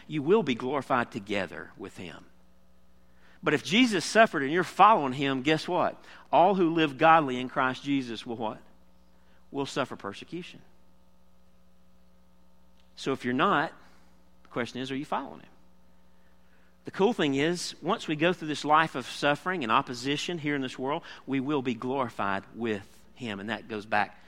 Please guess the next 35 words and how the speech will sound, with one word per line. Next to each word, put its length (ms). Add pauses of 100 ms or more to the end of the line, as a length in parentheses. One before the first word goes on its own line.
(260)
to 80
this 120
whole 180
idea 280
of 80
heirs. 540 (1200)
I 60
want 120
you 80
to 60
note 220
that. 260 (920)
It 40
says 180
we're 120
heirs 260
of 100
God, 240
but 80
he, 60
he 140
goes 180
further. 460 (440)
"And 640 (220)
joint 600 (120)
heirs 600 (120)
with 500
Christ." 320
He 60
said, 180
"I 60
want 180
to 40
clarify 480
something. 380